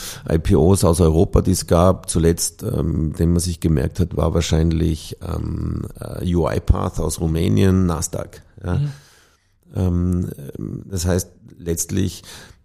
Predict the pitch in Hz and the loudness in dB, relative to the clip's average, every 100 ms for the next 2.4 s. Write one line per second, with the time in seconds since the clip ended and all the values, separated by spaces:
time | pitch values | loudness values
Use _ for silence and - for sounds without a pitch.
0 | _ _ 110 - 113 - 107 95 92 117 | _ _ -4 2 2 2 2 2 2 0
1 | - 95 107 117 - 101 92 - 101 92 | 0 -2 0 -2 0 -2 -2 -2 -2 0
2 | 92 90 87 | 0 0 0